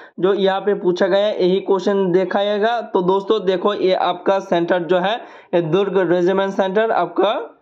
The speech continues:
फैजाबाद का है। ओके, तो दोस्तों, ये बहुत ही अच्छा तरह देख लीजिए। तो दोस्तों, यहाँ पे आपका बहुत ज़्यादा क्वेश्चन अच्छा तरह दिखाई नहीं दे रहा है। देखो किस तरह क्वेश्चन पूछा गया,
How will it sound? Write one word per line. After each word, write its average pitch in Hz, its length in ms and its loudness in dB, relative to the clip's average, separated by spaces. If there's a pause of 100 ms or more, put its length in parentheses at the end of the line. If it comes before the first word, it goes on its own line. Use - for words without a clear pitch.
फैजाबाद 175 600 0
का 143 100 2
है। 127 260 -4
ओके, 190 640 -2
तो 202 100 0
दोस्तों, 208 340 0
ये 202 160 0
बहुत 175 400 -2
ही 202 40 0
अच्छा 185 260 0
तरह 190 220 0
देख 185 180 -2
लीजिए। 202 260 2
तो 214 180 -2
दोस्तों, 185 340 0
यहाँ 180 280 0
पे 202 160 -2
आपका 175 280 0
बहुत 170 340 -2
ज़्यादा 180 280 0
क्वेश्चन 185 460 0
अच्छा 156 340 -2
तरह 180 240 0
दिखाई 156 360 0
नहीं 180 220 0
दे 185 120 2
रहा 190 220 0
है। 202 220 -2
देखो 160 380 0 (300)
किस 196 140 -4
तरह 202 180 0
क्वेश्चन 190 360 -2
पूछा 175 280 4
गया, 196 260 4